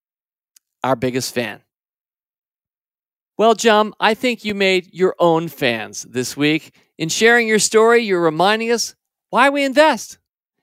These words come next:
And that's to enable us without fear, motivated by love, to do the things in this world that add value to others, that we love to do,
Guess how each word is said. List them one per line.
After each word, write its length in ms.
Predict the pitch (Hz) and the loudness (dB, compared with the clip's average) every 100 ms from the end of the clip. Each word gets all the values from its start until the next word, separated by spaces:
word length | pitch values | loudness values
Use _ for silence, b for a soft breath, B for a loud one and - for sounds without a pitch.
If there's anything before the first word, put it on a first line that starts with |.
| - | -8
And 120 | 170 | 0
that's 240 | 208 - | 0 0
to 180 | - 247 | -2 0
enable 600 | 214 196 196 233 269 240 | 0 -2 0 0 0 0
us 260 | 233 214 - - | 2 0 -4 -2
without 400 | 214 262 294 240 | 0 2 0 0
fear, 480 | - 147 107 - _ _ _ _ _ - | -4 -4 -4 -10 _ _ _ _ _ -10
motivated 640 | 175 233 262 233 247 247 190 | 0 4 4 4 2 2 0
by 200 | 233 226 | 2 2
love, 560 | 220 269 226 165 160 _ _ _ _ _ - | 0 2 2 0 -6 _ _ _ _ _ -6
to 140 | 247 | -6
do 440 | 190 180 277 330 | -4 -2 2 2
the 120 | 302 254 | 2 0
things 360 | - 185 165 | 2 2 2
in 80 | 160 | -4
this 220 | 160 147 | -4 -4
world 260 | 165 175 175 | 2 2 2
that 120 | 196 - | 0 0
add 240 | 208 214 | -2 -2
value 540 | 156 185 185 196 202 | -2 -2 0 -2 -4
to 160 | 202 - | -6 -2
others, 360 | 180 156 120 113 | -2 -2 -6 0
that 200 | 185 202 | -2 0
we 140 | 247 | -4
love 340 | 220 240 247 | 0 2 2
to 120 | 190 226 | -2 -2
do, 360 | 277 302 185 | 0 -2 -4